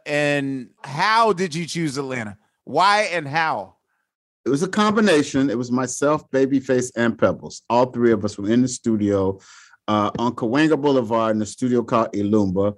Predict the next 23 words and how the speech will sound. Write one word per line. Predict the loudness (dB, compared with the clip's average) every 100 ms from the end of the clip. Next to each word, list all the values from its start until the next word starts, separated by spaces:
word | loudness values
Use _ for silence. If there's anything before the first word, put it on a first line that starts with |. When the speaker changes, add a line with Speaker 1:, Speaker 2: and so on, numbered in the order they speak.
| _ _ _
Speaker 2:
And | -6 -2
we | 0 2 2
collectively | -2 -2 0 0 -4 -4 -4
decided | -2 -4 -2 2 2 2
that | -2
we | 0 0
wanted | 0 0 0 0 -2
to | -2 -2
leave. | 0 0 0 -4 -4
We | -2
wanted | 0 0 0 -2 -2
to |
move | 0 2 2 0 -4
out | -2 0
of | -2 0
L | 0 2
A, | 2 2 0 -4 -18 -20 _
uh, | -6
for | -2 -2
various | 2 2 4 2 -2
reasons. | -6 -6 -8 -14 -16 -20 _ _ _
Speaker 1:
Okay. | -6 -4 -6 -12 _ _
Why? | 2 4 2